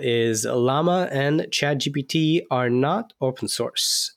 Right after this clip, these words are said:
Uh, and this is diving a little bit deeper into what is open source and what isn't. Within the tech circles on,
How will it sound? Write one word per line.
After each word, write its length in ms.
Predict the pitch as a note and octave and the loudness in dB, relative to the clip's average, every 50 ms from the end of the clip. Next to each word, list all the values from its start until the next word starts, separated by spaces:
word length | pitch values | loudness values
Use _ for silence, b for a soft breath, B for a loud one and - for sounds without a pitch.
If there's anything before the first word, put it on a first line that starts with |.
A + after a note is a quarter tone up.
| _ - | _ -8
Uh, 360 | C#3 C3 B2 A#2+ A#2 A#2 A#2 A2+ | -6 -4 -2 -2 -2 -2 -2 -2
and 220 | B2+ C3 B2+ B2+ B2 | -2 0 0 0 2
this 260 | C3 C3 C3 - - | 0 0 0 0 0
is 380 | B2+ B2 A#2+ A#2+ A2 G#2+ - _ | 0 2 0 0 -2 -6 -6 _
diving 460 | - C#3+ D#3 E3 D#3+ D#3+ D3+ C#3+ C#3 | -2 0 0 2 2 4 2 2 2
a 60 | - C3+ | 2 2
little 180 | C#3+ D3+ D3+ | 4 4 4
bit 180 | C#3 C3+ - - | 2 0 0 -2
deeper 460 | - D3+ D#3 C#3+ - C#3 B2+ B2 A#2 | -4 -4 -2 0 0 2 2 2 2
into 320 | A2 B2 A#2+ A2+ - - | 2 0 -2 -2 -2 -4
what 300 | A2+ A#2 A#2+ B2+ C3+ C3 | -2 0 0 0 2 2
is 160 | C3+ B2+ A#2+ C3 | 2 2 2 0
open 200 | B2 - A#2+ A2+ | 0 0 -2 -2
source 440 | - - A#2+ A2+ A2 G#2 - - | -2 0 0 0 0 0 0 -2
and 160 | C3+ B2 A#2+ A#2 | -2 0 0 0
what 160 | A2+ G#2+ - _ | -2 -4 -4 _
isn't. 500 | - D3+ D3 C#3 - D3 C3+ C3+ C3+ B B B B B B B - | -2 0 0 2 2 2 2 2 0 B B B B B B B -2
Within 360 | C3+ B2 A#2 B2 A#2+ A#2 A2+ | 0 0 2 2 2 2 2
the 420 | A2 A#2+ A#2 A2+ A2 A2 A2 G#2+ - | 2 2 2 2 2 2 0 0 -2
tech 220 | - C3+ C3+ - | -2 -2 -2 -2
circles 640 | - - C#3 B2+ B2 - - B2+ A#2+ A#2+ A#2 A2+ A2 | 0 0 0 0 0 0 0 0 0 0 0 0 -2
on, 240 | A#2 G2+ G2+ G#2 - | -2 -2 -2 -2 -4